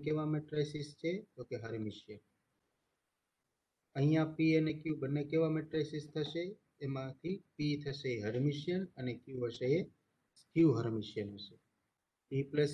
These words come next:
Q લખો તો P is a Hermitian and Q is a skew Hermitian. P plus I Q લખો, so P is a Hermitian and Q is also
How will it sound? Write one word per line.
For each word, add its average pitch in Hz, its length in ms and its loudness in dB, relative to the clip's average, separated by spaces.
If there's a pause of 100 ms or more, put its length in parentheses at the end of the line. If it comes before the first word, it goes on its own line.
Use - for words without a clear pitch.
Q - 20 -10 (180)
લખો 160 260 2 (360)
તો 120 80 -2 (140)
P - 20 -6 (240)
is 110 120 -4
a 107 160 -2
Hermitian 143 600 0 (200)
and 117 100 -6 (220)
Q 135 280 0
is 113 160 -10
a 202 40 -4 (380)
skew 165 300 6
Hermitian. 104 500 -2 (960)
P 139 220 4
plus 135 220 2 (240)
I 123 40 2 (120)
Q 160 140 4
લખો, 160 340 2 (180)
so 113 220 0
P - 20 -20 (220)
is 110 100 -2
a 110 180 -2
Hermitian 139 600 -2 (160)
and 120 140 -8 (440)
Q 139 260 4
is - 80 -2 (120)
also 180 300 0